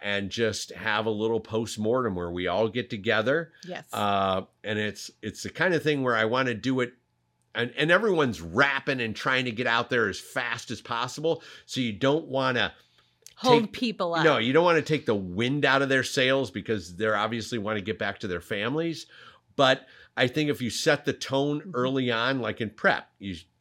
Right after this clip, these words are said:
Speaker 1: you know, you talk to your gaffer and your key grip and your, you know, key first A C, and you say, "I would love to have these postmortems every week. And,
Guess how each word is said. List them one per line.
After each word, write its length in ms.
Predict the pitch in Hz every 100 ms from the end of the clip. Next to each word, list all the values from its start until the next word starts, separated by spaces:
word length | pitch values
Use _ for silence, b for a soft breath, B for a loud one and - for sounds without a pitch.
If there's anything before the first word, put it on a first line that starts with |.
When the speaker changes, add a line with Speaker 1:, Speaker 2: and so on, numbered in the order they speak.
| _
Speaker 1:
you 200 | 95 87
know, 80 | 85
you 160 | 92
talk 320 | - 113 98
to 80 | 113
your 100 | 92
gaffer 400 | 82 95 101 -
and 140 | 98 92
your 80 |
key 240 | 90 - 95
grip 280 | 101 110 110
and 140 | 92
your, 220 | 90 87 - - _ _ 110
you 80 | 95
know, 120 | 87
key 240 | - 117
first 320 | - 104 -
A 100 | 98
C, 260 | 90 - 127
and 120 | 85
you 80 | 85
say, 260 | - 92 - B B
"I 120 | 101
would 140 | 123 123
love 240 | 117 113
to 80 | 101
have 180 | 101 92
these 160 | 87
postmortems 840 | - 113 101 - 95 107 135 147 - b b b
every 320 | 107 101 113 101
week. 440 | 95 78 - - B B B B
And, 440 | 92 92 92 90